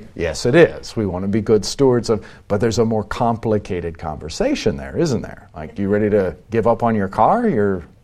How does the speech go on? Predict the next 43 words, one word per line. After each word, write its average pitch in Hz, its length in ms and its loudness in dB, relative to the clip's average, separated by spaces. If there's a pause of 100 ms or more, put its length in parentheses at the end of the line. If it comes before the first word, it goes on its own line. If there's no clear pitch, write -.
how 98 120 -4
are 117 40 0
you 113 60 -2
gonna 117 140 -2
get 110 140 -4
to - 60 -18
church? 190 280 -6
How 95 80 2
are 101 40 6
you 107 60 2
gonna 113 140 -2
get, 113 180 -2
how 110 80 -2
am 120 80 2
I 135 80 0
gonna 131 120 0
get 127 100 -2
to 127 80 -2
work? 151 320 2
How 104 60 2
are 110 60 6
you 120 140 -2
gonna 135 140 0
get 127 140 -2
to 120 80 -8
school? - 360 0
You 90 100 -10
know, 95 120 -4
so, 117 300 2 (420)
um, 120 340 4 (280)
so 139 680 4
it's 147 260 -4
great 151 420 4
to 139 80 0
see 147 360 2
in 131 100 4
the 117 80 2
little 160 280 6
ones 104 260 2
a 107 100 -2
sense 113 400 0
of 104 220 2
right 95 440 2